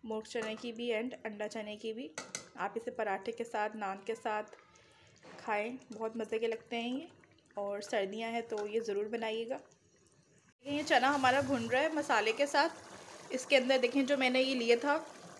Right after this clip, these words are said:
कसूरी मेथी, इसको धो लिया था मैंने अच्छे से।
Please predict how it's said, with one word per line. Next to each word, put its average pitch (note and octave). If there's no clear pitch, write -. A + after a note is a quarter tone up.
कसूरी B3+
मेथी, B3+
इसको -
धो A3+
लिया B3+
था D4+
मैंने C#4+
अच्छे D4
से। F4